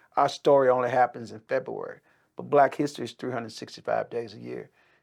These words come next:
And that was my point of doing the museum. And I felt like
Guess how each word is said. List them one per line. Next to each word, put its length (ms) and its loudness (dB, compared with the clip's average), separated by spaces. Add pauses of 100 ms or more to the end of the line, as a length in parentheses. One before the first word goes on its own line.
And 160 -10
that 180 4
was 140 -2
my 140 0
point 340 -2
of 80 -10
doing 160 -6
the 60 -8
museum. 580 -6 (760)
And 140 0
I 80 4
felt 280 4
like 340 2